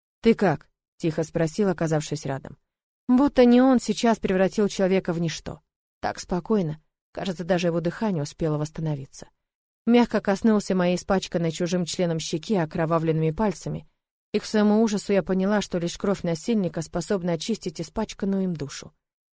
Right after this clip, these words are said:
Вместо ответа ощутила, как силы покинули меня. Должно быть, Лев все понял по глазам — подхватив меня на руки. Его запах окутал, успокаивая, умиротворяя,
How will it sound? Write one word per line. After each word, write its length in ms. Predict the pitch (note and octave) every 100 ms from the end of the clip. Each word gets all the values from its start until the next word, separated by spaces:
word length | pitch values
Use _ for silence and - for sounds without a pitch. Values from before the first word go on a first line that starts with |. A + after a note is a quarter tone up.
| _
Вместо 400 | - G#3 G#3+ -
ответа 340 | F#3+ A3 A3+ G3
ощутила, 500 | F3 E3 - G#3 F3
как 200 | F3+ E3
силы 280 | - F#3+ D#3+
покинули 480 | F3 - G#3+ E3
меня. 320 | D3+ C#3+ - - _ _ -
Должно 360 | A#3 G#3 G#3
быть, 220 | F3 F3
Лев 220 | F#3 G3 -
все 200 | - E3
понял 260 | F#3 E3
по 120 | D#3
глазам — 500 | D#3 D#3+ D#3 G3+ D#3 - _ _ _ -
подхватив 540 | B3 - G3+ - F3
меня 220 | E3+ D#3+
на 120 | C#3+
руки. 300 | C3+ D#3 - _ _ _ _ -
Его 200 | A#3+ G#3+
запах 380 | G3 F#3 E3+ F3
окутал, 400 | D#3 F#3 E3+ G#3
успокаивая, 680 | G3 F#3 D#3 D3+ C3+ - - _ -
умиротворяя, 720 | A3 F#3 E3+ F3+ F#3 G3+